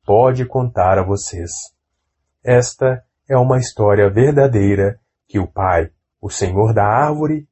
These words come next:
explica a vocês. É por meio do qual vocês se tornam divindades. Nisso, pureza é a coisa principal. Se não se tornarem puros,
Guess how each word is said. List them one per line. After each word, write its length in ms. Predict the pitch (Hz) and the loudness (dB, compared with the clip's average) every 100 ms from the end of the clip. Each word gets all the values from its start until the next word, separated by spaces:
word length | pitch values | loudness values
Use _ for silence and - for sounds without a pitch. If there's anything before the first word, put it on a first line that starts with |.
| _ | _
explica 640 | 156 160 - 160 180 - 90 | -8 -8 -10 -8 -6 -2 -2
a 60 | |
vocês. 720 | 85 87 - 95 87 - - _ _ _ _ _ | 0 -2 -2 -2 -4 -6 -14 _ _ _ _ _
É 100 | 98 | -8
por 220 | - 95 | -4 -4
meio 360 | 90 98 139 156 | 0 2 2 0
do 120 | 151 | -6
qual 500 | 147 131 123 127 - _ _ | 0 2 2 0 -4 _ _
vocês 420 | 170 165 - 131 | -6 -6 -2 -2
se 120 | - 127 | -4 -2
tornam 500 | 120 123 127 127 123 | 0 0 0 -2 0
divindades. 1000 | 120 160 151 143 92 85 85 - - _ _ _ _ _ _ _ - | 0 0 0 0 0 0 -4 -12 -12 _ _ _ _ _ _ _ -6
Nisso, 400 | 107 110 107 - _ _ _ _ _ | 2 2 0 -8 _ _ _ _ _
pureza 800 | - 95 101 135 135 143 143 143 _ - | -4 0 4 4 4 2 2 -2 _ -4
é 140 | 151 | 0
a 100 | 156 | 0
coisa 540 | 156 120 120 117 120 | -2 -2 0 2 2
principal. 920 | 117 - 151 160 - - 95 82 85 _ _ _ _ _ _ _ _ | 0 -2 -4 -4 -4 -6 -2 -2 -4 _ _ _ _ _ _ _ _
Se 240 | - 107 | -6 -4
não 280 | 85 92 123 | -2 2 2
se 180 | 143 151 | 0 -4
tornarem 540 | 156 143 147 143 143 | -2 0 2 2 0
puros, 640 | 139 143 147 147 143 - | -2 -2 0 0 -4 -12